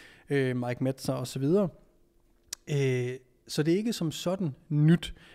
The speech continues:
men det er blevet noget, flere gør, og noget, der er en rigtig, rigtig god grund til at overveje, om man skal gøre. Øh, men som altid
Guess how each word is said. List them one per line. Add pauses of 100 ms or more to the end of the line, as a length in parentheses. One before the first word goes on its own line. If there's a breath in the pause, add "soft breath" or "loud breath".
(140 soft breath)
men
det
er
blevet (1400)
noget,
flere (100)
gør, (580)
og
noget,
der
er
en
rigtig,
rigtig
god (500)
grund
til (300)
at
overveje,
om
man
skal
gøre. (640 loud breath)
Øh,
men
som
altid